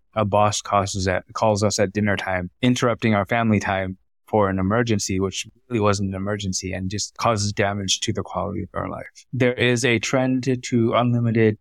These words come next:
time off, right? Unlimited P T O that we see in a lot of companies. But research has shown that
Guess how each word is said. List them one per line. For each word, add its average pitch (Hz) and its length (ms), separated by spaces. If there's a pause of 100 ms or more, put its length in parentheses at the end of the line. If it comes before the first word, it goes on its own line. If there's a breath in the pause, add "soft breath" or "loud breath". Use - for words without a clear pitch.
time 104 300
off, 92 240
right? 107 160
Unlimited 107 440
P 110 100
T 107 240
O 95 160
that 90 140
we 95 100
see 107 160
in 95 80
a 92 60
lot 104 180
of - 80
companies. 98 640 (580)
But 123 140
research 220 460
has 180 120
shown 175 360
that 123 240